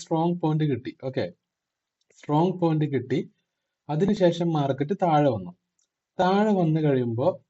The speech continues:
ഈ ഒന്നാമത്തേനും മൂന്നാമത്തെ ഒരു ലോയും ക്രിയേറ്റ് ചെയ്തിട്ടുണ്ടാവുമല്ലോ, ഇതിന്റെ സെൻട്രൽ ഉള്ളത് എസ് എം ടി ആയിരിക്കും. ലെഫ്റ്റ് സൈഡിൽ നിന്നാണ് എസ് എം ടി എടുക്കേണ്ടത്. ഓക്കെ, അതിനുശേഷം ഈ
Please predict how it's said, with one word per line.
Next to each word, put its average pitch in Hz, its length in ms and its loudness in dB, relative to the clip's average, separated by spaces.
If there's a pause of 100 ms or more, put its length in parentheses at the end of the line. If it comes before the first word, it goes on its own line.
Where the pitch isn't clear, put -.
(380)
ഈ 202 40 -2 (180)
ഒന്നാമത്തേനും 185 920 0 (720)
മൂന്നാമത്തെ 156 540 0
ഒരു 156 160 0
ലോയും 147 300 2
ക്രിയേറ്റ് 135 260 0
ചെയ്തിട്ടുണ്ടാവുമല്ലോ, 104 640 -6 (640)
ഇതിന്റെ 175 240 4 (240)
സെൻട്രൽ 175 440 4 (120)
ഉള്ളത് 139 340 0 (200)
എസ് - 200 -12
എം 135 140 -4
ടി 135 140 2
ആയിരിക്കും. 101 340 -8 (760)
ലെഫ്റ്റ് 202 400 -4
സൈഡിൽ 180 300 4
നിന്നാണ് 170 420 2 (180)
എസ് - 180 -8
എം 131 120 -4
ടി 139 120 -2
എടുക്കേണ്ടത്. 110 460 -4 (680)
ഓക്കെ, 117 180 -8 (840)
അതിനുശേഷം 175 600 2 (360)
ഈ - 20 6